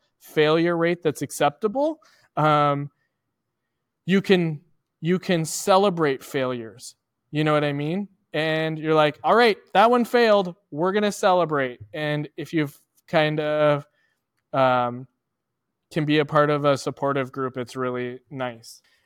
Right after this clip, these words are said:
And then my last one is just kind of practicing gratitude. You know, this is one of the ways that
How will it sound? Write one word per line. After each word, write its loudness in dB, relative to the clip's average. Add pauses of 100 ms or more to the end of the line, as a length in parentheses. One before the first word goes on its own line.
And 0
then -2 (680)
my 2
last 6
one 2
is -4
just 0
kind -2
of 0 (760)
practicing 2
gratitude. -2
You -12
know, -6
this -8
is -14
one -2
of -6
the -4
ways -4
that -2